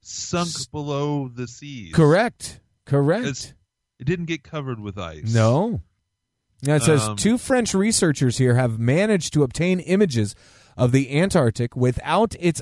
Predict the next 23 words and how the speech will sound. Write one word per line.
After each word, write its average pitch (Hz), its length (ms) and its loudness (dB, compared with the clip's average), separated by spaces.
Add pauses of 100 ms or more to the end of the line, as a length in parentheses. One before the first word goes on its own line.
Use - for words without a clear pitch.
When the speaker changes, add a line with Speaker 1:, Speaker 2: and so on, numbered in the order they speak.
Speaker 2:
ice, 165 420 -2
thanks 220 460 -2
to 170 240 2
the 143 120 4
radar 175 540 2
and 143 240 -2
seismic 165 460 -2
surveys 127 640 0 (460)
of 113 500 2
the 113 200 2
bedrock 110 680 -2 (460)
of 107 160 0
the 110 160 2
Antarctic." 107 600 -2 (340)
Uh, 233 80 -10 (100)
so - 240 4
far, 196 220 2
that 175 100 2
makes 139 220 0
sense 104 260 -4
to - 100 -8
me. - 160 -14 (520)
Now, 110 240 -2